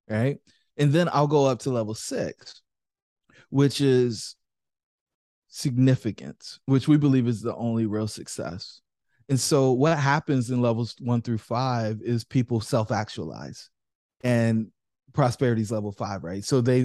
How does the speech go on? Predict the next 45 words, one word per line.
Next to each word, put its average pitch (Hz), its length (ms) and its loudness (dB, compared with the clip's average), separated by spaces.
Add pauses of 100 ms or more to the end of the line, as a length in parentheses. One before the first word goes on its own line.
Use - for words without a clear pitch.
they 135 140 2
feel 139 280 0
like 117 320 -2
they 117 120 -4
got 117 180 -4
it 104 80 -8
figured 104 460 -6
out. 69 300 -12 (140)
They're 123 300 2
doing 120 360 2
well 110 240 -2
in 110 100 -6
the 107 100 -4
job, 101 540 -4
and 98 140 -12 (280)
they 127 80 -2
have 117 240 2
the 113 80 -2
insurance, 101 500 -6
and 104 100 -4
they 110 60 -2
have 117 220 0
the 117 80 -2
house 101 320 -4
and 107 140 -2
the 101 220 -4 (260)
two 139 160 2
luxury 117 360 0
cars 110 460 -2
and 107 160 -2
the 107 40 -4
two 120 180 -4
point 107 340 -6
five 104 300 -4
kids 107 400 -4
and 104 100 -4
the 104 60 -6
dog 107 520 -2
and 101 140 -4
the 98 60 -6
picket 107 300 -8
fence. - 440 -6 (380)
And 127 100 -4
so 123 380 0 (400)
it, 143 240 -6